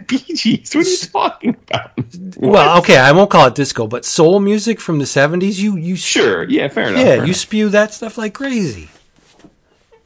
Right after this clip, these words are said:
Speaker 1: Word up.
Speaker 2: It's all right. Don't, don't prejudge the Bee Gees. They got fabulous voices, and they were family.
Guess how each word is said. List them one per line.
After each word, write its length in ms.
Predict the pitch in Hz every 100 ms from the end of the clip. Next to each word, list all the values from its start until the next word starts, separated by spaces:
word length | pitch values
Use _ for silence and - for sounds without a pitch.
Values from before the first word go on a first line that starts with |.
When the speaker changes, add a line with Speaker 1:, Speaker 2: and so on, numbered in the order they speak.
| _ _ _ -
Speaker 1:
Word 180 | -
up. 200 | - - -
Speaker 2:
It's 140 | -
all 80 | 190
right. 200 | 101 131
Don't, 380 | 196 220 147 -
don't 220 | 214 233
prejudge 540 | - 190 151 147 113
the 80 | 120
Bee 200 | 113 120
Gees. 460 | 117 151 170 - - _ _ _ _ _ _ _ _ - 156 - - _ _ _ _ _ _ _ _ -
They 60 | 117
got 140 | 131
fabulous 600 | - - 143 147 156 151
voices, 500 | 147 147 185 - - -
and 340 | 160 165 160
they 80 | 156
were 160 | 156 156
family. 580 | 156 147 127 95 85